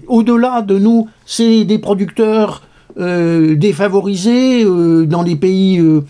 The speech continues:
euh, voilà, euh, en difficulté qui vont en bénéficier.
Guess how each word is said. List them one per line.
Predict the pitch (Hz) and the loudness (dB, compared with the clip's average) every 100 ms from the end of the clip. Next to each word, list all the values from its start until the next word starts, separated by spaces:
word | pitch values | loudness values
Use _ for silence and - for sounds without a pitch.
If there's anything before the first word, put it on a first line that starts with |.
| - - - - | -12 -20 -20 -12
euh, | 185 175 170 165 170 | -6 -2 0 -2 -2
voilà, | 180 208 180 | -2 -2 -4
euh, | 165 156 156 | -4 -4 -4
en | 151 | -2
difficulté | 165 165 165 185 180 262 285 | -2 -4 -4 -4 -2 0 0
qui | 226 196 190 190 180 160 | -2 -4 -2 0 0 0
vont | 156 143 214 | 0 0 0
en | 196 | 0
bénéficier. | 170 170 151 160 143 214 294 320 | 0 -2 -2 -4 -4 -2 0 -2